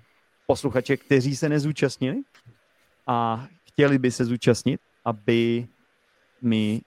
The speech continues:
napsali e-mail na teachersdenek zavináč gmail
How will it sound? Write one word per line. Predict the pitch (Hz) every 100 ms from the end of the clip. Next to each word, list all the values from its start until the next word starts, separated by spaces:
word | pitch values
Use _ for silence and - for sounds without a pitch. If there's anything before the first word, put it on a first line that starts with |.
| _
napsali | 123 113 - 160 147 -
e-mail | 180 208 147 269 277 _ _ - - - - _
na | 135 127 131 -
teachersdenek | 170 180 - 175 143 139 127 151 - _ _ -
zavináč | 113 139 143 139 117 135 - - _ _
gmail | 117 120 160 131 113